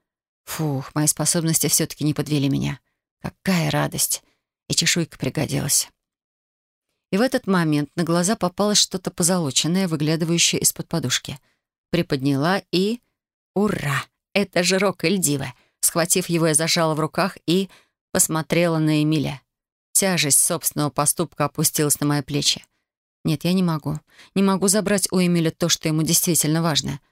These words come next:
Тем более, если он женится на мне и не получит долгожданные способности, то этот рог будет для него единственным выходом. Я не могу предать его. Не могу лишить его возможности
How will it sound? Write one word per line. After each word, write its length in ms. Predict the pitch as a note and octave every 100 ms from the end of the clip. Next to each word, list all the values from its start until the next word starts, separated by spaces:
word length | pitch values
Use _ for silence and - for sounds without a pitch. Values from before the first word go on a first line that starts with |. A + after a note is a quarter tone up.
| _ -
Тем 200 | F3 E3
более, 200 | F3 E3+
если 160 | -
он 100 | E3
женится 380 | E3+ E3+ D3 D#3
на 100 | D#3+
мне 200 | E3+ E3
и 20 |
не 100 | D3+
получит 420 | E3 F3 E3 D3
долгожданные 600 | C3+ D#3 D#3+ E3 D#3+ D3 C#3+
способности, 720 | - D#3+ E3+ C#3 C#3 - D3+ _ _ _ _ -
то 80 |
этот 300 | G3+ F3+ - -
рог 260 | F3+ G3 C3
будет 280 | E3+ D#3+ D#3
для 120 | E3
него 220 | F3 E3
единственным 500 | D3+ A3+ - E3+ D#3+
выходом. 420 | D3+ - C#3+ D3 - _ _ _ _ _
Я 180 | D#3 D#3+
не 100 | D3
могу 200 | D3+ D3
предать 400 | - C3 C#3 -
его. 200 | C#3 C#3 - _ _ -
Не 80 | F#3
могу 260 | G#3+ G#3
лишить 380 | F3+ E3 E3+ -
его 100 | D#3+
возможности 720 | D3+ D#3 F3 D3+ D#3 - D3+